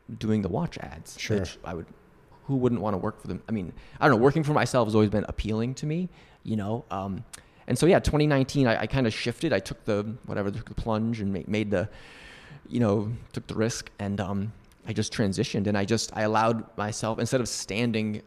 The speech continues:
Speaker 1: in a store waiting for someone to walk in, you know, for eight hours and I'd help two people, I was able to sit at my computer or work from my kitchen table and spend eight hours on the business.
Speaker 2: Yeah, being
Speaker 1: And that
Speaker 2: productive.
Speaker 1: eight hours that I spent on the business ended up,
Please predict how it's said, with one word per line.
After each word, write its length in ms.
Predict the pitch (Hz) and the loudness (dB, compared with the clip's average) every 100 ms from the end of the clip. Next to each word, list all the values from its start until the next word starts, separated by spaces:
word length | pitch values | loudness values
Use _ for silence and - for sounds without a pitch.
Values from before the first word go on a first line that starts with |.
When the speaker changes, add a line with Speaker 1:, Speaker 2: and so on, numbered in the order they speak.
| 110 | -4
Speaker 1:
in 80 | |
a 60 | 98 | -2
store 460 | - - 156 101 101 | -4 -2 2 2 2
waiting 200 | 104 104 | 0 -2
for 60 | 104 | -2
someone 240 | 113 104 | 0 2
to 80 | 95 | 2
walk 320 | 104 101 113 | 0 -2 2
in, 420 | 139 92 101 120 - | 2 4 2 -2 -2
you 120 | 110 | 0
know, 80 | 95 | 0
for 120 | - - | -2 -2
eight 160 | 107 | 0
hours 420 | 110 110 87 104 | 0 0 0 -2
and 80 | 107 | -2
I'd 80 | 92 | -4
help 220 | 117 - | -4 -4
two 120 | - | -8
people, 460 | 117 139 - 78 82 - - - - | -4 -4 -4 -6 -8 -12 -20 -20 -4
I 80 | 101 | -2
was 100 | 113 | 2
able 220 | 120 117 | 4 4
to 240 | 98 101 147 - | 2 0 -4 -14
sit 240 | - 127 | -6 -4
at 60 | 107 | 0
my 100 | 113 | -2
computer 580 | - 113 - 143 90 85 | -2 -4 0 0 2 0
or 220 | 90 92 | -2 -2
work 300 | 98 110 - | 0 -4 -4
from 120 | 117 | -6
my 120 | 110 | -4
kitchen 260 | 110 - 123 | -4 -6 -4
table 420 | 143 151 98 92 - - - - | -2 -2 -2 -4 -8 -20 -20 -4
and 120 | 113 | -4
spend 260 | - 117 - | 2 0 2
eight 200 | 120 - | -4 -2
hours 640 | 107 107 113 95 101 - - - | -2 0 2 0 -4 -10 -14 -8
on 100 | 107 | -6
the 80 | 104 | -4
business. 420 | 135 117 - - | -4 -6 -12 -4
Speaker 2:
Yeah, 140 | 107 87 | 0 2
being 200 | 110 107 | 2 2
Speaker 1:
And 80 | |
that 40 | 101 | 4
Speaker 2:
productive. 400 | 104 127 - 131 | 4 4 4 0
Speaker 1:
eight 100 | - | 4
hours 440 | 113 131 107 110 | 4 6 4 2
that 100 | 113 | 2
I 60 | 101 | 0
spent 260 | - 123 | 0 0
on 80 | 110 | 2
the 80 | 98 | 2
business 580 | 92 170 113 101 - - - - - - _ - | 6 6 6 2 0 -8 -16 -20 -20 -20 _ 0
ended 260 | 131 120 117 | 2 4 4
up, 360 | 110 - - | 2 0 -20